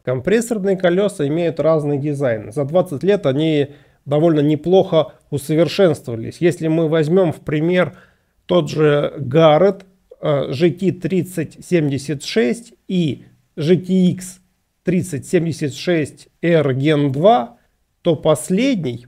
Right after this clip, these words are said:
при равных размерах способен пропустить через себя на тридцать процентов больше воздуха.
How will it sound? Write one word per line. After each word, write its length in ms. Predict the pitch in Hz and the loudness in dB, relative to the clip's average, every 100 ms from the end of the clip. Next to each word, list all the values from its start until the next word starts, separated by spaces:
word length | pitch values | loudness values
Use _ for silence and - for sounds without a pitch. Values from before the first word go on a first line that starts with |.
| _ | _
при 180 | 143 175 | 2 4
равных 600 | 175 190 143 117 107 - | 6 6 4 0 -8 -6
размерах 640 | 131 120 190 233 170 - - | -6 -2 0 0 0 -4 -6
способен 480 | 156 151 196 165 151 | -2 0 2 2 0
пропустить 640 | 151 135 175 - 226 220 | 0 -2 -2 0 -2 -2
через 260 | - 151 127 | -4 -4 -4
себя 240 | 143 127 | -4 -4
на 180 | 123 139 | 0 0
тридцать 400 | 139 196 185 170 | 2 2 4 0
процентов 600 | - 139 - 180 175 127 | 2 0 2 0 0 -2
больше 380 | 123 135 135 156 | 0 -2 -2 -2
воздуха. 440 | 170 170 127 - | 0 0 -2 -8